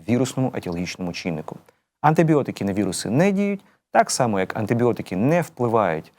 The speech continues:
на температурну реакцію, тому що вони не мають такої дії, вони впливають безпосередньо на бактерії, яких доки поки немає. І, відповідно, антибактеріальний препарат ми не будемо призначати від початку захворювання.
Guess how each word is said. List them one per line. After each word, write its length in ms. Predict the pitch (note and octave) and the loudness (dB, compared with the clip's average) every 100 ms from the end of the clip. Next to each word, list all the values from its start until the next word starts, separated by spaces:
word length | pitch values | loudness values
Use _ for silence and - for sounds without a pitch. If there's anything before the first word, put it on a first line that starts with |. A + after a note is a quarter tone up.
| _ _ | _ _
на 240 | A2+ G#2 | 0 0
температурну 640 | E2 G2 G2+ G#2 G2+ F2+ E2 | 0 -2 -2 -2 -4 -4 -2
реакцію, 540 | A2 E3+ - - G3+ - - _ E3+ | 2 2 0 -2 -2 -2 -20 _ 0
тому 120 | D#3+ | 0
що 160 | - | 2
вони 260 | D#3 D#3 D3+ | 2 4 0
не 260 | - C#3 D#3+ | 2 2 2
мають 360 | D3 C#3+ C3 | 2 0 -2
такої 340 | C3+ B2+ C3+ B2+ | -4 0 0 2
дії, 220 | C3+ - | 0 -2
вони 280 | A#2 F3+ A#3+ | 0 2 0
впливають 400 | - F#3+ F#3 D#3+ | -2 0 0 -2
безпосередньо 840 | G#2 F#2+ F#3+ - E3 C#3 C3 A#2 | -2 2 2 0 -2 2 2 2
на 100 | G#2 | 0
бактерії, 500 | F#2+ - E3 F#3+ E3 | 0 0 2 2 0
яких 400 | G#2 - F#2 - _ _ | -2 -4 -6 -6 _ _
доки 440 | G2 A#2 E3 E3+ E3 _ - | 0 4 4 0 -10 _ 0
поки 340 | A2+ - C3+ | 0 2 -4
немає. 540 | - G#2 A2 A2+ F2 D2+ - _ _ G2 | 0 0 2 2 2 -2 -12 _ _ -6
І, 20 | |
відповідно, 460 | F#2+ A#2+ A#2+ G2+ - | -2 2 2 0 -4
антибактеріальний 680 | F#2+ F2+ F#2 - G#2 F2 D#2+ | -4 -4 -6 2 2 2 -4
препарат 520 | - - D3 F#3 - | -8 0 2 2 0
ми 100 | B2+ | 0
не 80 | G#2 | 0
будемо 360 | F#2+ A2+ C3 | 0 0 0
призначати 640 | C3 A2 A#2 - B2 B2+ - _ - | 0 -2 -2 -2 -2 -2 -10 _ -10
від 80 | F#2+ | -6
початку 540 | G2+ - F#2+ - A2 - | -4 0 0 0 -8 -10
захворювання. 580 | F#2+ F#2 - E2 D#2 - | -12 -12 -8 -8 -8 -12